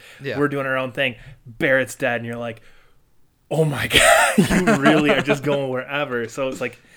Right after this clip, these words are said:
Speaker 1: Yeah.
Speaker 2: they kinda almost eliminated my thoughts of plot armor prior to that point because
Speaker 1: Sure,
Speaker 2: they changed so
Speaker 1: yeah.
Speaker 2: many things coming into it
Speaker 1: Yeah.
Speaker 2: that I saw him die, and I was like,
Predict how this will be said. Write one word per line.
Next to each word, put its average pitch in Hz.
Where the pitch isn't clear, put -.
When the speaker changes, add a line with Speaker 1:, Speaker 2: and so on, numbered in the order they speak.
Speaker 1:
Yeah. 120
Speaker 2:
they 156
kinda 165
almost 156
eliminated 143
my 120
thoughts 117
of 139
plot 151
armor 135
prior 123
to 135
that 143
point 147
because 120
Speaker 1:
Sure, 131
Speaker 2:
they 117
changed 120
so 131
Speaker 1:
yeah. 127
Speaker 2:
many 120
things 113
coming 107
into 151
it 104
Speaker 1:
Yeah. 117
Speaker 2:
that 120
I 120
saw 123
him 113
die, 113
and 120
I -
was 104
like, 107